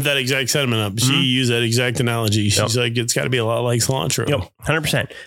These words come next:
Speaker 2: So it's one of those things, and it is overpowering in some. In other ones, it's not. It depends on how long they age it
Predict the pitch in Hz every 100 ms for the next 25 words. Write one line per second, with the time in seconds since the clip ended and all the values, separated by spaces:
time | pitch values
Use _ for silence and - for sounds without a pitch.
0 | - - 160 156 160 190 196 - 147 135
1 | 151 147 - 147 139 139 156 160 127 127
2 | 139 120 - 104 151 147 - _ _ _
3 | _ _ _ - 143 139 135 147 151 156
4 | 202 107 127 180 156 131 123 151 196 185
5 | 127 110 123 -